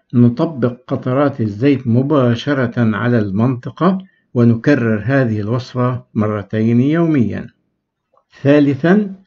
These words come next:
خلطة طبيعية لمعالجة تجاعيد العين حول العينين وخاصة أسفل العين.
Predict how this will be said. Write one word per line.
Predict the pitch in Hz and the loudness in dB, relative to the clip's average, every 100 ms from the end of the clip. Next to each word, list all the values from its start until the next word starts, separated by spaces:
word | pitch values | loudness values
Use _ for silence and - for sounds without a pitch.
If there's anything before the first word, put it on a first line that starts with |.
| _ _ | _ _
خلطة | - 175 170 - 123 | 2 2 2 0 -2
طبيعية | 131 135 135 113 135 151 147 | 0 2 2 2 2 2 2
لمعالجة | 139 123 110 107 113 131 143 147 - | 2 2 2 0 0 0 0 -4 -4
تجاعيد | 117 107 113 107 104 156 175 165 | -4 0 0 0 0 2 2 2
العين | 160 151 147 120 95 - _ _ | 0 0 2 2 0 -8 _ _
حول | - 123 113 | -4 -2 0
العينين | 110 101 107 107 101 95 95 _ _ _ _ _ _ - | -2 -2 -2 -2 -2 -6 -10 _ _ _ _ _ _ -8
وخاصة | 113 123 120 127 117 - | -4 -2 -2 0 -2 -2
أسفل | 135 - - 123 | -8 -8 -2 0
العين. | 120 123 147 98 95 | 2 0 0 -2 -6